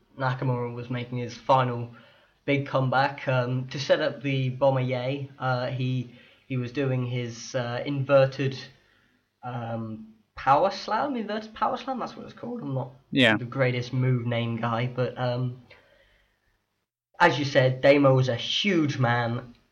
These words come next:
Speaker 1: and Nakamura didn't seem to quite have the strength to get him over. I was amazed they even attempted this, 'cause it, it just looked like an accident waiting to happen, and that's exactly what it turned out to be.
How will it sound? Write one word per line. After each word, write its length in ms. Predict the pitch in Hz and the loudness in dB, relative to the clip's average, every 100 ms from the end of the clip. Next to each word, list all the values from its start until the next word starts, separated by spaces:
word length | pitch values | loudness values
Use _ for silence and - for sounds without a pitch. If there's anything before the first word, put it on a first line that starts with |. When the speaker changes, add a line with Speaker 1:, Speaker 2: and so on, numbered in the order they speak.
| _ | _
Speaker 1:
and 220 | 135 143 156 | -4 0 2
Nakamura 640 | 170 175 170 165 139 135 - _ _ _ | 2 2 4 6 6 4 -12 _ _ _
didn't 320 | 175 156 151 | 2 2 -2
seem 240 | - 147 139 | 0 2 2
to 100 | 135 | 0
quite 260 | - 139 | 0 0
have 120 | 131 117 | 0 -2
the 80 | |
strength 480 | 135 - 147 139 139 | -4 2 4 4 0
to 60 | - | 2
get 140 | 135 | 4
him 120 | 135 131 | 6 6
over. 280 | 135 135 | 6 6
I 300 | 143 156 135 | 6 6 6
was 160 | 147 139 | 6 6
amazed 360 | 127 139 131 - | 4 4 4 2
they 100 | 127 | 2
even 220 | 127 127 | 2 0
attempted 640 | 123 - 147 147 139 117 | -4 -4 0 0 0 -2
this, 200 | 127 120 - | 2 0 -2
'cause 180 | - 117 | -4 -2
it, 200 | 127 - - - - | -2 -4 -14 -20 -4
it 140 | - 147 | 2 6
just 260 | 160 - | 6 6
looked 140 | 156 147 | 4 8
like 200 | 139 139 | 8 8
an 80 | |
accident 460 | 139 139 - 127 123 | 6 4 2 0 4
waiting 400 | 131 135 135 131 | 4 4 2 0
to 60 | 127 | 2
happen, 440 | 123 127 127 123 | 4 4 2 0
and 320 | 113 117 110 - - _ | 0 -2 -4 -8 -20 _
that's 200 | 127 127 | -4 0
exactly 420 | 127 131 127 127 | 2 6 4 4
what 300 | 117 117 123 117 | 0 0 0 -2
it 140 | 127 | -4
turned 320 | - 123 120 | -2 0 2
out 200 | 120 117 | 0 0
to 60 | 123 | -4
be. 480 | - 127 120 113 | 0 0 0 -4